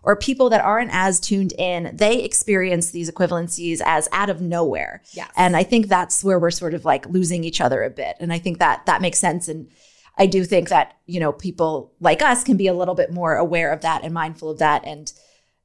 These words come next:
Speaker 1: I think that's what's prompting the reaction is people are just like, "What? Like, how could you? That's not fair.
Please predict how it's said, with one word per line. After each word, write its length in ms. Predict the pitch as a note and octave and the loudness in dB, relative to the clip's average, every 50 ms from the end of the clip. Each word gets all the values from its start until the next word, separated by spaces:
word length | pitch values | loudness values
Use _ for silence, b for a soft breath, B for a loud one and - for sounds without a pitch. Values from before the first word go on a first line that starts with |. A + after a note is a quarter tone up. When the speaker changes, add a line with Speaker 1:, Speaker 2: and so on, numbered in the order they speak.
| _ _ - | _ _ 0
Speaker 1:
I 80 | F#3 F#3+ | 2 4
think 160 | A3 G#3+ G#3+ | 4 4 4
that's 200 | G#3+ G3+ G3+ - | 4 2 2 -2
what's 80 | - - | -16 -10
prompting 320 | - G3+ F3+ E3+ E3+ F3 | -4 -4 -4 -4 -4 -8
the 80 | D#3 D#3 | -8 -4
reaction 420 | D3+ C#3+ A2+ - - - - C#3 | 0 0 0 0 -2 -6 -10 -10
is 80 | - - | -12 -14
people 180 | - - - D3+ | -14 -12 -14 -14
are 40 | - | -14
just 100 | D#3+ E3 | -14 -14
like, 120 | D3 E3+ | -6 0
"What? 320 | F#3+ A3+ C4+ C#4 - - | 2 4 4 4 0 -2
Like, 140 | G#3 G#3 G#3 | -4 -4 -2
how 120 | A#3 A3+ A#3 | 0 -2 -2
could 160 | - A#3+ A3+ | -2 -4 -6
you? 80 | A#3 | 2
That's 180 | A3+ A#3 A#3 A#3 | 2 2 2 2
not 160 | C4+ B3 - | -2 -4 -6
fair. 540 | - - - B3 A#3 A3 G3+ F#3 F3+ - | -8 -2 0 0 2 4 2 0 0 -6